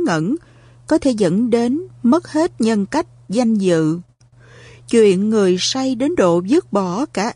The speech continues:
y phục làm trò cười cho thiên hạ, đến khi tỉnh lại dở khóc dở cười cũng không phải là chuyện lạ.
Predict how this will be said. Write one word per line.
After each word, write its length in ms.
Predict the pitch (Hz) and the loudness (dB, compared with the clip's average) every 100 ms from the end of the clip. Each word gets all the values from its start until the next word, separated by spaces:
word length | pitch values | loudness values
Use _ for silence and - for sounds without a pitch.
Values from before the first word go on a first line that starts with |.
| _ | _
y 240 | 240 233 214 | 0 0 -2
phục 400 | - 196 160 190 | -6 -6 -6 -6
làm 200 | 190 180 | -6 -4
trò 200 | 190 180 - | -6 -6 -4
cười 260 | 196 180 170 | 0 0 -2
cho 160 | 220 | -4
thiên 260 | - 254 240 | -4 -4 -4
hạ, 440 | 214 165 156 165 - - - - - - | -6 -4 -4 -6 -10 -20 -20 -20 -20 -2
đến 240 | 196 240 359 - | 2 2 0 -2
khi 200 | 240 214 | -2 -2
tỉnh 320 | - 196 269 | -2 -2 -2
lại 280 | 220 170 175 | -2 -2 0
dở 220 | 196 214 | 0 -2
khóc 280 | - 349 - | -2 -4 -4
dở 200 | 185 190 240 | 0 0 0
cười 320 | 202 190 175 147 | 0 2 0 -2
cũng 280 | - 180 233 | -4 -4 -4
không 260 | - 247 220 | -4 -6 -4
phải 140 | 220 | -4
là 120 | 226 | -4
chuyện 320 | 170 180 165 | -4 -4 -2
lạ. 400 | 185 170 160 165 | -4 -4 -6 -8